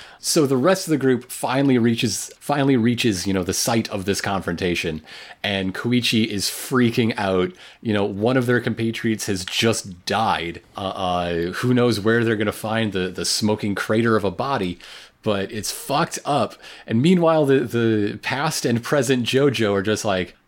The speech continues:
"Okay, noon, we should set up, like, a perimeter." Uh,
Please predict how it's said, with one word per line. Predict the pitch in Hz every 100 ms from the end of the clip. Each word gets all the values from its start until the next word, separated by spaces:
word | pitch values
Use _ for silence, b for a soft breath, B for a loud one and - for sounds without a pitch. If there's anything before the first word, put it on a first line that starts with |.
| -
"Okay, | 117 120 110 90 85
noon, | 92 117 101 87
we | 98
should | 107 -
set | 107
up, | 101 104
like, | 92
a | 95
perimeter." | - 107 135 135 127 120 120 B B
Uh, | 98 101